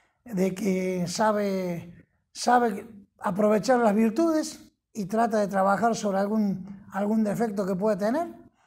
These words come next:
eh, con un gran cuerpo técnico en sí, no solamente el, el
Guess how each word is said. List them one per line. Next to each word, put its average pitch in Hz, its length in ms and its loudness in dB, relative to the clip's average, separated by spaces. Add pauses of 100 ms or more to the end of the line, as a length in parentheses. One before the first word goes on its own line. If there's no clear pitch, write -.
(400)
eh, 208 580 0 (640)
con 214 160 0
un 240 140 4
gran 254 400 4
cuerpo 202 320 0
técnico 208 500 -2
en 185 160 -4
sí, - 420 -6 (260)
no 202 100 -6
solamente 208 460 -2
el, 180 280 -4 (240)
el 170 760 -6